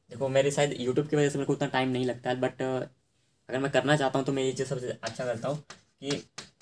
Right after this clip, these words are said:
notes, regular notes बनाओ, जो तुम्हें पढ़ाया जा रहा है, अटेंटिव रहो, class में रहो, present रहो, तुमसे कोई सवाल पूछ रहा है तो तुम, अगर तुम्हें सवाल का जवाब आता है तो दो, nervous मत होना। पहली दू-, पहली चीज़ है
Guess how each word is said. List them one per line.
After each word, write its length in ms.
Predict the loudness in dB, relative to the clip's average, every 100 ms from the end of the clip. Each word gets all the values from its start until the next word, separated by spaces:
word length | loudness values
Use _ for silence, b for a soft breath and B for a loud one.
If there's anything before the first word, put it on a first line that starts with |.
| _ _ -12
notes, 320 | -6 -6 -8 -18 _ _ _ -20 -20 _ _ -14 -14 _ -10
regular 360 | -2 0 4 2
notes 240 | 2 -2
बनाओ, 240 | -4 -6 -8
जो 100 | -8
तुम्हें 220 | -2 0 2
पढ़ाया 280 | 2 4 4
जा 80 |
रहा 100 | 4
है, 60 | 2
अटेंटिव 340 | 0 2 2
रहो, 100 | 2
class 320 | 2 2 0 -2
में 100 | 0
रहो, 140 | 0
present 400 | 0 0 2 0
रहो, 220 | -2 -4 -10 b b b
तुमसे 180 | -6 0
कोई 140 | 2 2
सवाल 300 | 4 2 2
पूछ 180 | 2
रहा 80 | 2
है 60 | 0
तो 80 | 0
तुम, 180 | 0 -2 -6
अगर 120 | -4 -2
तुम्हें 140 | 0
सवाल 280 | 2 2 2
का 60 | 4
जवाब 260 | 4 6
आता 160 | 4 0
है 60 |
तो 100 | 0 2
दो, 260 | 4 4
nervous 360 | 4 6 8 8
मत 160 | 6 0
होना। 120 | 0
पहली 260 | 0 0 0
दू-, 160 | 0 -4
पहली 260 | -4 -4
चीज़ 200 | -2
है 60 | -4